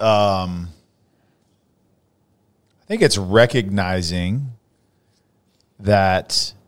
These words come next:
you have something that you don't deserve. And, and to me,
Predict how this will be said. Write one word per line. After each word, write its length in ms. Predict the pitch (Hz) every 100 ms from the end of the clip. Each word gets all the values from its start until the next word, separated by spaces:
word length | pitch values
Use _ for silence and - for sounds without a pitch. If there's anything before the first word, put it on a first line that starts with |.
| _ _ _ -
you 140 | 107
have 220 | 110 110
something 320 | - 98 101
that 100 | 92
you 80 | 80
don't 200 | 90 85
deserve. 600 | 85 80 78 50 - - _ _ _ _ _ _ _ _ _ _ _ _ _ _ _ _ _ _
And, 520 | 98 98 95 90 87 - _ 98
and 300 | 98 98 196 _ _ _ _ _ _ _
to 140 | -
me, 680 | 107 107 120 123 107 98 107